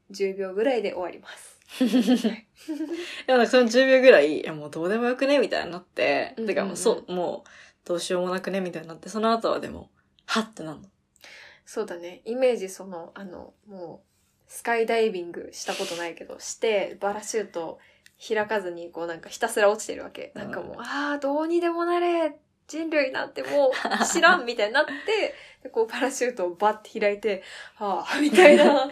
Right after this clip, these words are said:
Speaker 2: <laughs> まだ頑張れる
Speaker 1: まあでも、
Speaker 2: みたいな。
Speaker 1: そう、やることやらなきゃな、みたいなことになり、
Speaker 2: はいはいはいはい。
Speaker 1: なるんですけど。
Speaker 2: うん。
Speaker 1: これはでもそうだね。すごく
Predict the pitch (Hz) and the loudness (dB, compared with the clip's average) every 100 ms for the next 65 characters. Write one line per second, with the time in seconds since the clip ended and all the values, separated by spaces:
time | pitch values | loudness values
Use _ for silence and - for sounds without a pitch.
0 | - - 226 202 208 214 196 202 175 165 | -8 6 6 8 4 4 4 2 0 -4
1 | - 208 190 208 208 208 - - - 185 | -4 0 0 0 -2 -4 -8 -18 -6 -4
2 | 185 202 196 185 180 190 196 - 247 311 | -2 -2 -2 -4 -4 -6 -8 -4 -4 -2
3 | 285 - 143 - - 165 160 165 151 175 | -4 -6 -10 -12 -8 -8 -6 -8 -8 -8
4 | 170 - - 202 190 175 - - - 185 | -10 -12 -12 -8 -6 -8 -14 -18 -12 -8
5 | 175 156 151 151 147 151 _ _ - 302 | -8 -8 -12 -14 -18 -20 _ _ -2 2
6 | 381 381 381 302 190 196 233 190 180 180 | 4 4 2 0 -4 -6 -6 -6 -8 -10
7 | 220 _ _ - 233 277 277 190 - | -12 _ _ -10 -2 -2 -2 -6 -6